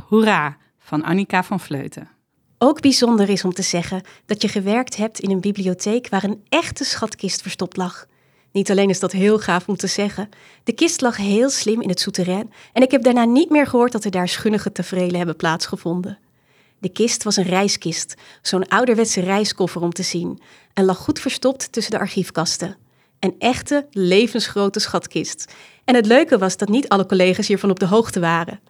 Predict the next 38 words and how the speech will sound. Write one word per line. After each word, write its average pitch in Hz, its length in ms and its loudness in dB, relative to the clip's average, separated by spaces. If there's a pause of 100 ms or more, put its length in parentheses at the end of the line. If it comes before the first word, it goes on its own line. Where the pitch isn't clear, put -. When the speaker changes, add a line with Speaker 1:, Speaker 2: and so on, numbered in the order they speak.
(300)
Speaker 2:
Sommigen 254 400 0
kwamen 220 320 2
daar 190 140 -2
pas 175 200 -4
achter 247 440 0 (160)
wanneer 240 320 4
ze - 140 -2
op 226 120 -2
een 202 80 0
groep 294 260 -2
mensen 277 320 0
stuitten 208 400 0
die 190 100 -2
gehurkt 233 600 2
om 285 140 4
de 254 100 2
kist - 260 -2
zaten 233 380 -2 (200)
in 254 100 2
het 262 120 4
souterrain, 175 480 0 (280)
mobieltje 220 480 2
in 233 60 0
de 208 60 2
hand, 196 300 -2 (260)
zich - 260 -2
zo 190 220 0
onzichtbaar 196 600 2
mogelijk 170 440 0
makend. 175 580 -6 (520)
De 185 80 -6
schatkist 302 520 0
behoorde 208 400 4
namelijk 185 380 2
toe 247 280 2 (300)
aan 269 120 6
een 302 80 6
spel, 180 440 2